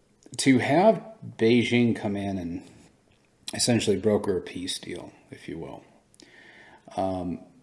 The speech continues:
kinda turns that whole strategy on its head for the United States. Their foothold in the Middle East is, is largely Saudi Arabia now. Um, <sighs> so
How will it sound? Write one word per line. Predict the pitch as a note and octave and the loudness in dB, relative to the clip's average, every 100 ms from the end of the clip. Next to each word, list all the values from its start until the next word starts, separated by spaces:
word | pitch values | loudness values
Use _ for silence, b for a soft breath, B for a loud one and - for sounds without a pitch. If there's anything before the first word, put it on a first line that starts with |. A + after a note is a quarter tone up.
| _ _ | _ _
kinda | - - A#3+ D#4 D#4+ - - | -4 0 6 8 8 4 -6
turns | - - F3+ F3+ D#3 | -6 -2 2 2 2
that | C#3 B2 | 2 2
whole | A#2 C#3+ C3+ | 2 2 4
strategy | A#2+ - A2+ A2+ G2+ G2+ | 2 0 2 2 2 -2
on | F#2+ E2+ | -4 -4
its | D2 | -6
head | - A#2 G#2+ F2 | -2 0 0 -2
for | G2+ | -6
the | F#2+ | -6
United | F#2 F#2+ F#2 | -4 -4 -4
States. | - - F#2 - | -4 -4 -4 -6
Their | - A2+ C3 | -6 0 0
foothold | C3+ C#3 A2+ A#2 A2 | 2 0 4 4 2
in | G2 | 2
the | |
Middle | F#2+ F#2+ F2+ | 0 -2 -2
East | A2 G2+ - | -2 -2 -4
is, | E2 - B B B | -10 -12 B B B
is | F#2 | -6
largely | F#2+ G#2+ G#2+ F#2+ F2 | 2 4 4 2 -4
Saudi | - G2+ F2+ E2+ - | -2 -4 -4 -8 -10
Arabia | - D3 - - - | -8 -8 -10 -14 -16
now. | - - - B B B B B B - | -18 -20 -20 B B B B B B -4
Um, | F#2+ F2+ E2+ E2 E2 - _ _ _ _ _ _ _ _ _ _ _ _ _ _ _ _ _ _ _ _ _ _ _ _ _ | 0 2 0 -4 -8 -14 _ _ _ _ _ _ _ _ _ _ _ _ _ _ _ _ _ _ _ _ _ _ _ _ _
<sighs> | B B B B B B B B B B B _ _ _ _ _ _ _ b b b b b - | B B B B B B B B B B B _ _ _ _ _ _ _ b b b b b -6
so | - B2+ A#2 F2+ - | 4 6 6 4 -4